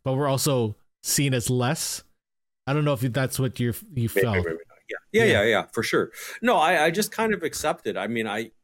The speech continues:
Speaker 2: you know, just as an
Speaker 1: Yeah.
Speaker 2: analogy, I guess, to demonstrate this, I remember I had a friend in university who was talking about, like,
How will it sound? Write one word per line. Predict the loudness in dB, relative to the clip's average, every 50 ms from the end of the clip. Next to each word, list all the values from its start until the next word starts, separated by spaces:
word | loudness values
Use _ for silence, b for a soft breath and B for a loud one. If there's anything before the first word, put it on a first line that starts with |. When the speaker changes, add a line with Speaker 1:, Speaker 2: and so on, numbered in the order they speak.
| _ _ -16
Speaker 2:
you | -12 -12
know, | -10
just | -10 -10 -10 -8
as | -10 -8 -8
an | -8
Speaker 1:
Yeah. | -8 -6
Speaker 2:
analogy, | -6 -8 -6 -6 -4 -4 -4 -6 -8 -8 -6 -6
I | -6
guess, | -8 -8 -8 -8 -8
to | -10 -8
demonstrate | -6 -6 -4 -4 -2 -4 -4 -4 -4 -6 -6 -6
this, | -6 -8 -4 -4
I | -2
remember | -2 -2 -2 -4 -2 -2 0 0
I | 2 0
had | 0 -2
a | -4
friend | -8 -6 -2 0 0 0 0 -2 -4 -6 -8 -14 b b b _ _ _ _ _ _ _ _ _ _
in | -6 -4 -4
university | -2 -4 -4 -4 -4 -2 -2 -2 -2 -2 -4 -4 -6 -6 -6 -8 -12 -14 -16 _ _ -14 -8
who | -6 -4 -2 -2 -2 -2 -4 -6 -6 -8 -12 -12 -10
was | -8 -8 -8
talking | -8 -8 -10 -10 -10 -10 -12
about, | -10 -6 -4 -4 -4 -4 -6 -8
like, | -10 -10 -10 -10 _ -18 -20